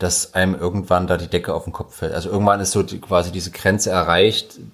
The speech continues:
was man in der Beziehung verändern kann. Für viele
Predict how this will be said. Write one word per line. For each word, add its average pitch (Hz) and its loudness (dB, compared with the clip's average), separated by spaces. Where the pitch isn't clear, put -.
was 98 0
man 98 0
in 87 -4
der 90 0
Beziehung 92 -6
verändern 85 -6
kann. 82 -8
Für 98 -6
viele 143 4